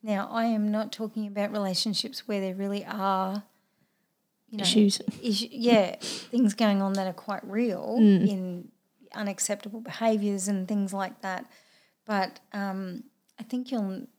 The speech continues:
Speaker 1: you'll notice that there are some where it's like someone's just trying to get them to do something.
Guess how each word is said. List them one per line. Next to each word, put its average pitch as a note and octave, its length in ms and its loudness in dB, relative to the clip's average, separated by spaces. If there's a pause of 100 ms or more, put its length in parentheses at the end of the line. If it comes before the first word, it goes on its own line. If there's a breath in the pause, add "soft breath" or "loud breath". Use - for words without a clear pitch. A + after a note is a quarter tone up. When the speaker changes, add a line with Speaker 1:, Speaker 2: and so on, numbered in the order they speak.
(200)
Speaker 1:
you'll G#3 100 -16
notice F#3+ 540 -2
that F3 320 -6 (600)
there G#3 160 0
are F#3+ 80 0
some G#3 480 2
where F#3 160 -2
it's - 200 -8
like - 160 -10
someone's G3 360 -6
just - 260 -8
trying B3 240 -6
to B3 80 0
get A3+ 180 -6
them F#3+ 140 -12
to G#3 140 -16
do G3+ 180 -10
something. - 640 -14